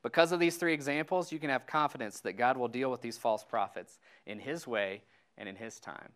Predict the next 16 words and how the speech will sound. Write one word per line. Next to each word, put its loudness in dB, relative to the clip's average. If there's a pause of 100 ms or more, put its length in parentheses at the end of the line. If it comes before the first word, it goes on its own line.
(1040)
And -10
it, -14 (400)
the -12
truth -8
he -8
uses -8
to -10
back -2
himself -6
up -4 (720)
is -8 (260)
examples -10
from -12
the -10
Old -8
Testament. -18